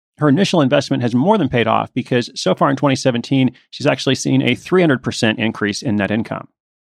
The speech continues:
Antonella believes that the key to generating more revenue with a hustle like this is continually updating the website with custom content, new links, new deals, and new retailers. And that's why she's happy with her decision to use a service, that feed,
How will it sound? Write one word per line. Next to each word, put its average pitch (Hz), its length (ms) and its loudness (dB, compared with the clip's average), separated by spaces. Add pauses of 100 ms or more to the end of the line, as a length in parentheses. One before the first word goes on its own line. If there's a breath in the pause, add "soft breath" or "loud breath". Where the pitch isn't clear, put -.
Antonella 156 420 2
believes 127 240 -2
that - 120 -8
the 107 60 -6
key 170 260 0
to 170 60 4
generating 135 400 4
more 123 160 2
revenue 120 360 2
with 101 160 -2
a - 20 -8
hustle 135 300 -2
like 92 180 -6
this - 380 -8 (180)
is 131 80 -6
continually 160 520 2
updating 139 340 2
the 131 80 2
website 104 480 0
with 113 140 -12
custom 139 340 -2
content, 104 520 0 (220)
new 123 160 2
links, 127 440 -2 (100)
new 110 160 0
deals, 147 420 2
and 113 180 -4
new 113 120 0
retailers. - 600 -6 (480)
And 135 60 -8
that's 131 100 -12
why 139 100 2
she's 135 180 -2
happy 151 240 2
with 127 100 0
her 139 60 2
decision 123 420 0
to 110 80 -6
use 123 180 0
a 107 60 -4
service, 101 460 -2
that 104 240 -6
feed, 104 260 0